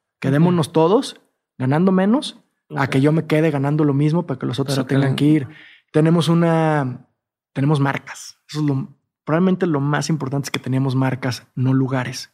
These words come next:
Speaker 1: Nosotros no somos
Speaker 2: Ok.
Speaker 1: restauranteros, no somos discotequeros, no somos festivaleros.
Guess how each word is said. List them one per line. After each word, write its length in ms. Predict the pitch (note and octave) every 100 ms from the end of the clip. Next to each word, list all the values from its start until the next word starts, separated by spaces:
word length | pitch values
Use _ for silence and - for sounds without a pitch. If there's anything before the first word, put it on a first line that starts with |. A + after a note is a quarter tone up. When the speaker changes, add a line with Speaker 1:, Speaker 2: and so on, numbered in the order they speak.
| -
Speaker 1:
Nosotros 320 | C3+ D3+ D#3
no 120 | E3
somos 260 | D3+ D#3+ E3
Speaker 2:
Ok. 60 | D#3+
Speaker 1:
restauranteros, 960 | D3+ - C3 B2+ B2+ C3+ C#3 C#3 C3+ - - - _ -
no 100 | C#3
somos 280 | C#3 D#3+ C#3+
discotequeros, 800 | C3 - C3+ - - C#3 C3+ C#3+
no 60 |
somos 300 | C#3+ E3 D3
festivaleros. 760 | C#3 - C3+ B2+ B2 B2 A#2+